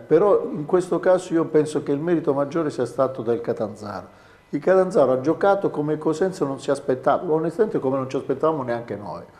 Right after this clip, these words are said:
Cioè il Catanzaro ha giocato in maniera diversa da tutte le altre partite. È come se in un certo qual modo il Cosenza avesse giocato come il Catanzaro fino a quella, fino alla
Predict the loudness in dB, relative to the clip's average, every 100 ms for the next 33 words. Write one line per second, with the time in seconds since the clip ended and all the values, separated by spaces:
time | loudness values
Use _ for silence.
0 | -20 -2 2 4 4 4 2 2 2 2
1 | 2 -2 0 0 0 2 4 4 0 2
2 | 2 2 -12 -2 2 2 2 0 4 6
3 | 4 2 -4 -4 -6 -10 -8 -6 0 0
4 | 2 2 2 -4 -16 -12 0 4 4 4
5 | 4 4 4 2 0 0 2 4 2 2
6 | 0 0 -4 -4 0 2 2 0 -2 -4
7 | -2 -2 -2 0 2 2 0 -6 -4 0
8 | 2 2 0 -2 0 2 0